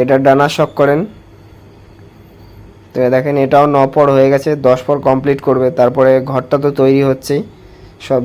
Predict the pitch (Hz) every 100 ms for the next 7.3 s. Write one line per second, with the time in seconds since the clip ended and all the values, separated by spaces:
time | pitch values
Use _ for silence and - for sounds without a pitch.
0 | 131 127 131 131 139 185 185 - 113 120
1 | 139 139 143 143 151 139 139 - 143 156
2 | 151 139 135 139 139 135 135 196 - -
3 | - 131 135 143 147 147 147 139 143 131
4 | 131 143 139 131 220 - - - - -
5 | - - - - 123 135 151 160 160 156
6 | 147 156 156 170 151 139 139 139 135 139
7 | 139 143